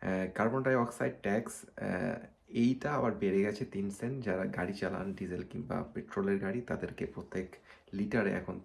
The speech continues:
তিন সেন্ট বেশি পে করতে হবে। So, ইউরোপে নতুন একটা আইন পাস হচ্ছে যেটা দুই হাজার ছাব্বিশ সালে ছয় জুন থেকে অ্যাক্টিভেট হবে। সেটা নারী পুরুষের বেতনের বৈষম্য দূর করার জন্য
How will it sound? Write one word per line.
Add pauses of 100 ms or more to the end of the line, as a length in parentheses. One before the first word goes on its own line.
তিন
সেন্ট (200)
বেশি
পে
করতে
হবে। (440)
So, (400)
ইউরোপে
নতুন
একটা (400)
আইন
পাস
হচ্ছে
যেটা
দুই
হাজার
ছাব্বিশ
সালে
ছয়
জুন
থেকে
অ্যাক্টিভেট
হবে। (580)
সেটা
নারী
পুরুষের (420)
বেতনের (160)
বৈষম্য
দূর
করার
জন্য